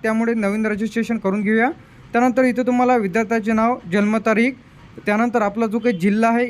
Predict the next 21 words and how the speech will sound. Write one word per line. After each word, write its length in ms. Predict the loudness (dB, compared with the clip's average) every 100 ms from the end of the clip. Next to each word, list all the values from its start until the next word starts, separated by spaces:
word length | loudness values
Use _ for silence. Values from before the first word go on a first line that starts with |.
| 0
ईमेल 240 | 0 2
आयडी 240 | 0 0 -2
अचूक 340 | -4 -4 -4
भरावा, 420 | 0 0 0 -2 -6 -16 -20 -6
जी 80 | -2
की 120 | 0
आपली 280 | 0 0 -4
बेसिक 360 | -2 -4 -6
डिटेल्स 380 | -4 -2 -2 0
आहे, 120 | -2
जन्मतारीख, 600 | 0 0 0 -2 0 -2 -4 -10 -20 -10
त्यानंतर 300 | -4 -2 0
तुमचा 300 | -2 -2 -2 -2
जिल्हा, 460 | 0 2 2 0 -2
ईमेल 300 | -2 0 2
आयडी 240 | 0 0 -2 -4 -18 -4
हे 140 | 0 0
तुम्हाला 340 | 0 2 2
इथं 320 | 0 0 -2 -2 -6 -4
टाकायची 460 | -2 -2 -2 -2
आहे. 200 | -2 -2